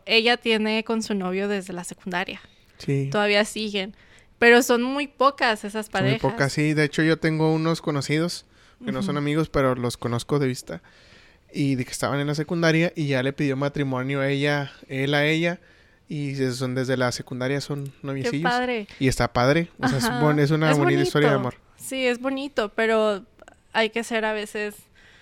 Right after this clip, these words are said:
Speaker 1: un poquito realistas en cuanto a situaciones así.
Speaker 2: Y a esa edad no se claven tanto, porque en
Speaker 1: Ujú.
Speaker 2: realidad muchos a veces se clavan y, ay, ahí está el
Speaker 1: Ahí está el problema, pero estamos, bueno, es-, <laughs> estamos,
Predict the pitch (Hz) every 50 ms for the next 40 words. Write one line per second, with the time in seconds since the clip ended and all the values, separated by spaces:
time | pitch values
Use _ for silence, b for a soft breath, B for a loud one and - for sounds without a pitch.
0 | b b b b b - 214 220 214 - 233 214 220 240 214 208 214 240 240 240
1 | 240 240 240 233 233 226 220 214 220 220 - 233 233 226 214 214 208 208 202 -
2 | - 226 226 226 226 214 - 208 196 196 190 - 202 190 190 190 185 185 185 -
3 | - - 208 208 208 208 202 - 208 202 208 202 220 214 226 196 - - 202 196
4 | 185 202 - - - - 147 143 135 - 170 175 175 180 190 190 202 196 - 185
5 | 180 185 196 190 180 - 151 156 170 - - 175 175 170 170 156 165 151 151 135
6 | 131 143 139 139 139 135 139 143 151 160 156 - 180 180 - - 170 147 143 143
7 | 151 165 170 160 147 131 135 127 147 165 165 151 131 110 - - 143 151 160 165
8 | 156 147 131 120 117 - - - 127 120 127 123 131 - 202 214 226 220 226 226
9 | - - 226 247 240 262 262 254 254 254 277 294 302 302 302 302 302 285 294 -
10 | 294 294 294 330 339 - - - 220 254 254 247 240 240 - - - 247 254 247
11 | 226 220 - - - 208 233 190 196